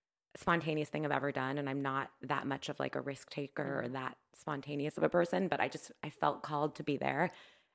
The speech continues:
Speaker 1: I think it was, like, a really, um, cliche soul searching trip because I felt like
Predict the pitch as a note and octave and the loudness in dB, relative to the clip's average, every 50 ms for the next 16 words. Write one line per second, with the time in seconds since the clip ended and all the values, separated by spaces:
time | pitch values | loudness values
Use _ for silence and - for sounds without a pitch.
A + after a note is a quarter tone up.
0 | _ - F3 F3+ - E3+ D#3+ F3 D#3 D3 D3 D#3+ D3 D#3+ D3+ D3+ D3 C#3+ D3+ C#3+ | _ 2 2 4 4 4 4 4 2 2 2 0 2 2 0 0 2 2 4 4
1 | D3 D3 D3 D3 C#3+ C#3+ C#3 - - C#3+ C#3+ C#3 C3+ C#3 C3 - - - E3+ D#3+ | 4 4 4 2 2 2 0 0 0 0 2 2 2 0 0 0 2 4 4 4
2 | - - - D#3 D3 D3 C#3+ C#3+ D3 C#3+ C#3+ C#3+ - - - - D3 C#3+ D3+ - | 4 4 4 6 6 6 6 6 6 4 4 2 0 2 4 6 6 6 6 4
3 | - D#3 D3+ - F3 E3+ E3 - - F#3 F#3 - - - D3 - D3+ C#3+ C#3+ - | 4 2 2 2 2 0 0 2 2 2 2 2 2 -2 -2 -2 -2 -4 -4 -4
4 | - C#3 D3 - - C#3+ C#3 - - C3+ C3+ C#3 - - | -4 -6 -4 0 2 2 2 2 2 0 0 -2 -4 -8